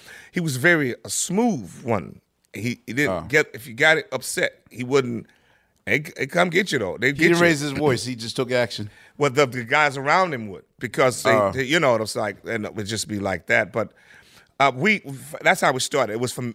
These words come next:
Speaker 1: me and him. It was our relationship that we
Speaker 2: Mm-hmm.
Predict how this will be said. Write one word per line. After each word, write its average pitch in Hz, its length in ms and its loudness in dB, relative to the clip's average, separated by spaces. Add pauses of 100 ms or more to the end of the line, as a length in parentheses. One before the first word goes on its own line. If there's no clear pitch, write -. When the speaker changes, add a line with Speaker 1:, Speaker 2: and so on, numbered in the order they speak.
Speaker 1:
me 143 240 2
and 135 80 2
him. 117 260 -2
It - 60 -10
was 104 100 -8
our 123 160 4
relationship 131 800 0 (340)
that 107 180 0
we 117 340 0 (420)
Speaker 2:
Mm-hmm. 110 200 -4